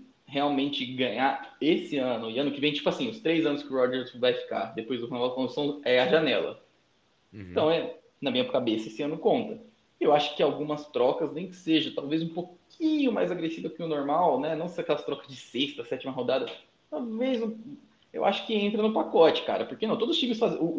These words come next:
Speaker 1: Rams, só, eu falo, o Rams só ganhou o Super Bowl porque trocou pelo Von Miller.
Speaker 2: Exato.
Speaker 1: O cara
Speaker 2: Exato.
Speaker 1: jogou sete jogos pelo time. Ué, foi campeão, cara. Foi super importante. Jogou uma barbaridade nos playoffs. E assim, é isso. É.
Speaker 2: Foi mega importante.
Speaker 1: É.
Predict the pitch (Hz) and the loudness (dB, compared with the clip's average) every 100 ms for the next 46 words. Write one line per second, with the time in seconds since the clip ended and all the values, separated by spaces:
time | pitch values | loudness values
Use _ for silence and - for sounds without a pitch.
0 | 156 139 185 269 190 180 - - 226 226 | 2 4 4 0 -2 -6 -6 -4 0 0
1 | - - _ - 147 147 180 214 254 202 | -2 -14 _ -2 2 2 2 0 2 4
2 | 156 202 - 190 202 135 127 - 170 180 | 4 4 0 -4 -2 0 -2 -2 -6 -4
3 | 202 - 151 147 151 160 233 285 - - | -4 -2 0 2 0 2 0 2 0 -2
4 | - _ _ _ _ _ _ _ _ 92 | -12 _ _ _ _ _ _ _ _ -4
5 | 95 110 135 - - _ _ - 226 196 | 2 2 0 -6 -20 _ _ -6 0 4
6 | 214 190 208 - - 233 233 185 190 165 | 4 4 2 0 0 2 2 2 4 4
7 | - 160 156 147 135 190 170 - - - | 2 0 0 -2 -2 -2 -2 -4 -12 -12
8 | 202 208 269 220 214 214 - - 135 - | -10 -10 -6 -4 -4 -8 -12 -12 -12 -10
9 | 180 214 - 165 143 170 214 - - - | -8 -6 -4 -4 -2 0 0 -2 -6 -6
10 | 170 165 202 180 151 165 135 123 139 123 | -2 2 2 2 4 4 4 -2 0 2
11 | 110 151 170 - 170 110 127 151 - - | 2 0 -2 -2 -4 -2 -2 -2 -4 -6
12 | - 95 104 120 135 117 107 92 87 - | -6 -4 2 2 2 2 0 0 -4 -8
13 | - _ _ _ 156 170 147 - | -18 _ _ _ 0 2 2 -4